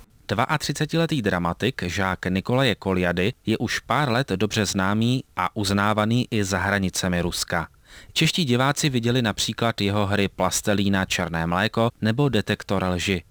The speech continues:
Komedie představují menší část Sigarevovy tvorby. S jakým humorem se setkáme v ruském lotu, vysvětluje dramaturgyně divadla Ilona Smejkalová.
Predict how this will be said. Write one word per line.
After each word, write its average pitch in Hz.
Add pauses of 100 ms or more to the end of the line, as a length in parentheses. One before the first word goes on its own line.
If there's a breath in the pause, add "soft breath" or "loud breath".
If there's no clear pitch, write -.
(500 loud breath)
Komedie 175
představují 139
menší 117
část 107
Sigarevovy 90
tvorby. 95 (340 loud breath)
S -
jakým 110
humorem 107
se 110
setkáme 101
v 82
ruském 98
lotu, 90 (120)
vysvětluje 156
dramaturgyně 113
divadla 120 (100)
Ilona 98
Smejkalová. 90